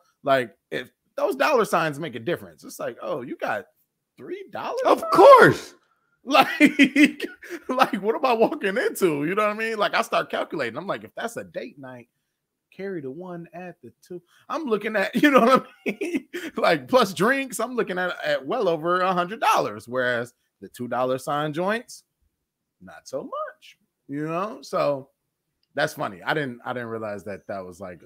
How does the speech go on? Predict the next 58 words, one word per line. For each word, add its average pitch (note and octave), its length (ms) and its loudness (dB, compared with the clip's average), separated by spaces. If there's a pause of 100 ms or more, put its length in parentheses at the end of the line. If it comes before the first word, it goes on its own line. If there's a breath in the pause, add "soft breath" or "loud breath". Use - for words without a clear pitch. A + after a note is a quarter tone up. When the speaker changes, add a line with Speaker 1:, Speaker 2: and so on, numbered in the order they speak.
Speaker 1:
a F#2+ 60 -16
common G2 460 -16
thing, F2+ 280 -18
so F#2 120 -20
I F2 100 -18
feel F#2 240 -16
much F2 340 -20
better, E2+ 320 -18
uh, - 400 -16
Speaker 2:
Yeah, G3 200 8
Speaker 1:
than A#3 400 4
Speaker 2:
man. D#3 100 -4
I F3 80 4
mean, G3 320 6
the F3 80 6
bill, F3+ 280 4
our F3 160 6
bill F#3+ 220 2
was F3+ 80 2
a C#3+ 80 4
hundred C#3+ 160 0
dollars, C3+ 240 2
no A2 180 0
drinks. A#2 520 -4 (180)
We G#2+ 120 2
got F#2+ 100 4
no G#2 160 4
drinks. F#2+ 480 -6 (420)
I F#2 200 2
was E2+ 80 -2
like, F2 120 2
"I A2 140 6
can't A2 180 2
drink G2+ 180 2
alcohol E2 380 4
with C#2 120 -8
this. D2+ 160 -4
I F#2+ 40 2
might G2 180 4
not, E2+ 200 2
I F#2 100 0
might F#2+ 180 2
not E2 120 0
make D#2 160 -2
it D2 100 -6
through." - 200 -10 (420 loud breath)
Speaker 1:
Yeah, F3 260 8
no, D#3+ 120 6
Speaker 2:
I, C#3 220 8
I - 60 6
need, A2+ 200 10
Speaker 1:
I D3 100 6
wouldn't. B2+ 260 -2
Speaker 2:
I C3 120 6
need C#3 160 10
all C3+ 180 10
my C#3+ 160 10
faculties, C3+ 840 6